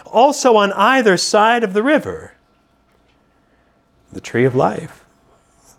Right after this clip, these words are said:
with its twelve kinds of fruit.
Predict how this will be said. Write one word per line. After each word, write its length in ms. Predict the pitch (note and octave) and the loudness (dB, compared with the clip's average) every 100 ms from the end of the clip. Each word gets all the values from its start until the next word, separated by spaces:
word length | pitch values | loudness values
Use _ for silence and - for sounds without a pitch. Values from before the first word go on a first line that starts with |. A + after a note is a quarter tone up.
| _ _ _ _ _ _ _ _ _ _ _ _ _ _ _ _ _ _ _ _ _ _ _ _ _ _ - | _ _ _ _ _ _ _ _ _ _ _ _ _ _ _ _ _ _ _ _ _ _ _ _ _ _ -6
with 160 | G2+ G2 | -4 -2
its 180 | - | -6
twelve 300 | - A#2+ B2 | -6 -2 -2
kinds 320 | - D3+ D#3+ E3 | -2 -6 -4 -6
of 60 | |
fruit. 480 | - G#3 C4+ - - | -4 -4 -4 -8 -18